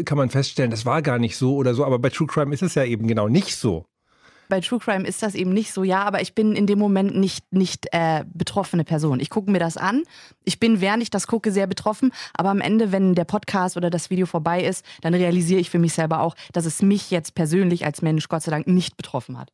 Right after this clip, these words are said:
Speaker 1: Okay, und für die Zeit versinkst du aber da ganz tief rein und es berührt dich auch sehr offensichtlich.
Speaker 2: Ja, tut's,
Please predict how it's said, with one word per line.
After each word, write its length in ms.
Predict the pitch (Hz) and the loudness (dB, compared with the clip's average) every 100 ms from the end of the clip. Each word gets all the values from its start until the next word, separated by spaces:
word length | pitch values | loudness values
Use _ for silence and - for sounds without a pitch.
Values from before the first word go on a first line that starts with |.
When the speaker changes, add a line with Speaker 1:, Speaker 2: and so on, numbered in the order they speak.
| - | -6
Speaker 1:
Okay, 220 | 135 135 | 0 2
und 340 | 113 - - | 0 -2 -8
für 140 | - 131 | -2 0
die 160 | 143 | 0
Zeit 440 | - 147 147 147 156 | 0 0 0 -2 -6
versinkst 600 | - 135 123 135 156 - | -4 0 2 2 0 0
du 60 | 131 | -2
aber 220 | 113 117 | 0 -2
da 100 | 110 | -2
ganz 320 | 104 123 131 | -2 -2 -2
tief 300 | - 143 - | -4 -4 -2
rein 180 | 127 139 | -2 0
und 100 | 131 | 0
es 180 | 135 - - | -2 -4 -6
berührt 380 | 131 156 214 | 0 4 2
dich 160 | - 92 | 0 -6
auch 80 | 90 | -6
sehr 220 | - 110 | -4 -4
offensichtlich. 640 | 95 98 92 - 90 - _ _ 185 | -4 -6 -8 -10 -14 -16 _ _ -2
Speaker 2:
Ja, 180 | 208 | 0
tut's, 400 | 196 202 - - | 0 -2 -4 -8